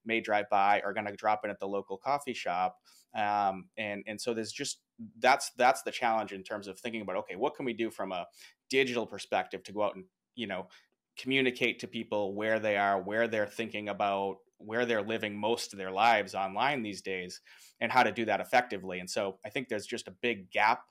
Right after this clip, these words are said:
uh, a knowledge gap. And, and truthfully, it's not anyone's fault. It's just so hard to stay up to date if you're not specialized in living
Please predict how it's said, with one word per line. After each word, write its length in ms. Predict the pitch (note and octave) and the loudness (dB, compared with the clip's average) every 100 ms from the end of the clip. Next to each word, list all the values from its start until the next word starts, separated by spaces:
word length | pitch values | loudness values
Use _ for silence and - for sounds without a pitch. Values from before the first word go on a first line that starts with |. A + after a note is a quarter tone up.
| _ - _ _ | _ -20 _ _
uh, 160 | G#2 F#2+ | 0 0
a 40 | G2 | -2
knowledge 560 | G2+ F#2+ G#2 C3 B2 | 2 4 4 2 0
gap. 320 | E3+ G#3+ B2+ | 0 0 0
And, 200 | G#2+ G2+ F#2+ | -4 -6 -10
and 100 | G#2 | -6
truthfully, 360 | E3+ D#3+ A2 | -6 -2 -2
it's 160 | F#2+ - | -4 0
not 180 | E3 - - | 2 2 -2
anyone's 380 | A#2 G#2+ F#2+ - | -4 -2 -4 -8
fault. 400 | - E3 F3+ - | 0 4 4 4
It's 100 | F#2 | -4
just 300 | - A#2 - | -6 -4 0
so 180 | C3+ A#2 | 2 2
hard 400 | G#2+ C#3 D3 B2 | 2 4 4 4
to 60 | G#2 | -2
stay 240 | - G#2+ | -2 -2
up 100 | G#2+ | -2
to 60 | G#2 | 2
date 200 | B2+ A#2+ | 2 2
if 160 | - | -2
you're 100 | A2+ | -4
not 280 | A2+ B2 B2 | 2 4 4
specialized 760 | - - A#2 - G#2 G#2 G2+ G2+ | 2 2 2 2 2 2 2 -6
in 100 | G2 | -10
living 540 | G#2+ C3 A#2+ G#2 G2 | 0 0 0 -4 -8